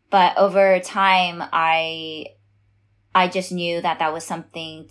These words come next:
to not be take-, taken granted for, um, because it's, it's really hard to come by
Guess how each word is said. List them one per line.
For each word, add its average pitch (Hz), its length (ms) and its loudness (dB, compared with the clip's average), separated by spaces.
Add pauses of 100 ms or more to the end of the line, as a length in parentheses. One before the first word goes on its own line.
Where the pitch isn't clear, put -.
to 190 80 -10
not 151 260 -8
be 151 340 -14
take-, 143 300 -16 (240)
taken 160 640 -12 (180)
granted 165 480 -8
for, 285 460 -2 (440)
um, 147 680 -2 (220)
because 180 260 -8
it's, 165 240 -8
it's 175 220 -8
really 165 200 -6
hard 151 280 -4
to 151 100 -10
come 147 220 -10
by 147 420 -4